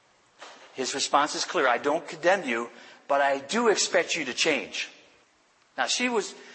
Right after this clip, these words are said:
she was caught in the act of adultery. She, maybe she was set up. I get the feeling that she was. But she was caught in the act of adultery. So there,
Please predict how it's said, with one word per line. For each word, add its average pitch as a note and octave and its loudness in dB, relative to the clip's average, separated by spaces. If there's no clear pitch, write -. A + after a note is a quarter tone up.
she - -2
was B3+ 0
caught G3+ 4
in D#3 -2
the D3 2
act C#3+ 2
of C#3+ -8
adultery. B2+ -2
She, - -10
maybe D3 0
she A3 -2
was G3+ 0
set D3 4
up. D#3 4
I D3 4
get D#3+ -6
the C#3 0
feeling E3+ -2
that C#3 0
she - -12
was. A#2 -4
But D3+ -4
she A3 0
was G3+ -2
caught G#3+ 4
in D3+ -6
the D3+ 0
act D3+ 0
of D3+ -10
adultery. C#3+ -2
So D3+ -4
there, E3+ -2